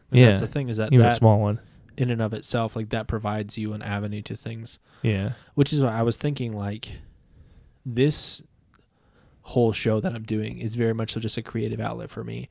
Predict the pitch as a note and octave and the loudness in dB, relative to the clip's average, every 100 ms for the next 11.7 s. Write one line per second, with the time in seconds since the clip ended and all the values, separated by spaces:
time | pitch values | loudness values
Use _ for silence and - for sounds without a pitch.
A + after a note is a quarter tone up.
0 | - A2 G2+ F#2+ A#2 A#2+ A#2+ A2+ A#2+ A2+ | 4 6 8 6 4 2 2 0 0 -2
1 | - A2+ A2 G#2 A2 A#2 B2 - B2 B2 | -2 -4 -4 -2 -2 -2 -6 -4 -4 -4
2 | B2+ B2+ - _ _ - C3 C3 B2 A#2+ | -6 -10 -14 _ _ -4 -2 -2 0 2
3 | C3 C3+ C#3+ B2 G#2+ G#2 A2 G#2 G#2 G#2 | 2 2 2 0 0 -2 0 0 2 8
4 | G#2+ G#2 G2+ G2+ A2+ A2+ A#2+ - B2 B2+ | 10 10 8 6 2 2 0 0 0 0
5 | C3 C#3 C3+ D3 D#3 - - - - _ | 0 -2 0 0 -2 -6 -18 -20 -20 _
6 | _ _ - B2+ A#2+ A#2 A2 - A2 G#2 | _ _ -4 0 0 0 -2 -2 -4 -4
7 | G#2 G#2 - _ - A#2+ E3 D3 A2+ A#2+ | -4 -6 -8 _ -8 -2 -2 -2 -4 -4
8 | A2+ A2 G#2+ A#2 B2+ G#2+ - B2 B2 A#2+ | -4 -6 -8 -6 -6 -8 -14 -10 2 6
9 | G#2 A2 G2+ A#2+ A#2 A2 - - A2+ G#2+ | 6 6 2 0 0 -4 -6 -4 -2 -2
10 | G#2 G#2+ G#2+ A#2 A#2 A#2+ B2 A#2+ A#2 A2+ | -2 -2 -2 -4 -2 0 2 2 2 0
11 | A2 A2 B2 B2 C3+ D#3 | -2 2 2 2 0 0